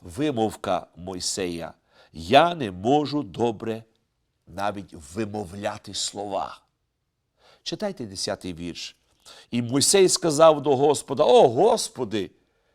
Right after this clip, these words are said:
я не промовець, не вчора, не завтра,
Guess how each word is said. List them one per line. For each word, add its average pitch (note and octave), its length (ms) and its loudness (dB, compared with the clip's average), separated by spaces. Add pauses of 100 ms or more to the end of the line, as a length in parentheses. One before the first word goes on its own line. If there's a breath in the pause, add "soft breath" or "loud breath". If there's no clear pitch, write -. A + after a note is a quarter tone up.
я D#3+ 240 0
не C4+ 160 2
промовець, B3 1200 2 (520)
не C#3 200 4
вчора, A#3 760 8
не A#2 220 -2
завтра, F#3+ 1000 4